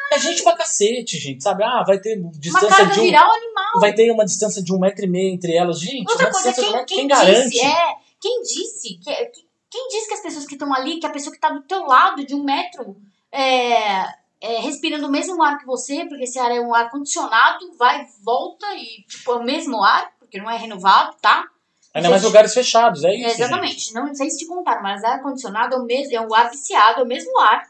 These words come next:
Speaker 2: tá? Só que ele passa por um filtro e, infelizmente, esse filtro não filtra o coronavírus. Então, assim, não vai adiantar, gente.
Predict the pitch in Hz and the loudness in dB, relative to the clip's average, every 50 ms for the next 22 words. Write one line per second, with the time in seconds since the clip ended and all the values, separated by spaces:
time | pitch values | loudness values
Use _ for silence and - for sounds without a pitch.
0 | _ _ _ _ _ _ _ 233 233 247 - 415 - - 226 233 - 240 - - | _ _ _ _ _ _ _ -2 -2 -2 -2 -6 -8 -10 -10 -8 -8 -8 -10 -8
1 | - - 202 - - 277 - 285 285 277 - - 277 285 311 330 - - 415 453 | -6 -6 -6 -6 -6 -8 -8 -8 -8 -8 -8 -6 -6 -4 -4 -6 -8 -8 -8 -8
2 | - - - - - 294 302 302 359 - - 427 320 302 262 262 285 285 - - | -10 -12 -18 -12 -8 -6 -4 -4 -4 -4 -4 -4 -4 -6 -6 -6 -8 -8 -8 -10
3 | 302 285 285 285 277 269 269 294 - - - - 311 330 330 - 415 392 403 285 | -10 -10 -10 -10 -10 -6 -6 -6 -6 -6 -8 -8 -8 -8 -6 -8 -8 -6 -4 -2
4 | 247 240 226 214 208 208 214 240 285 370 370 - - _ _ _ _ _ _ _ | -2 -2 -2 -4 -6 -6 -8 -12 -14 -14 -16 -18 -20 _ _ _ _ _ _ _
5 | _ _ - 254 262 262 277 277 277 285 294 302 285 294 - 294 277 247 233 226 | _ _ -12 -12 -4 0 0 2 2 2 0 -2 -2 -2 -4 -4 -4 -4 -4 -6
6 | 214 202 202 214 240 311 427 466 - - - 254 269 294 294 294 285 277 285 294 | -8 -12 -12 -6 -4 -4 -4 -4 -6 0 2 2 2 2 0 -6 -8 -8 -8 -8
7 | 285 - 196 160 156 160 175 175 175 - - - - _ | -8 -8 -8 -8 -8 -10 -12 -16 -16 -16 -18 -20 -20 _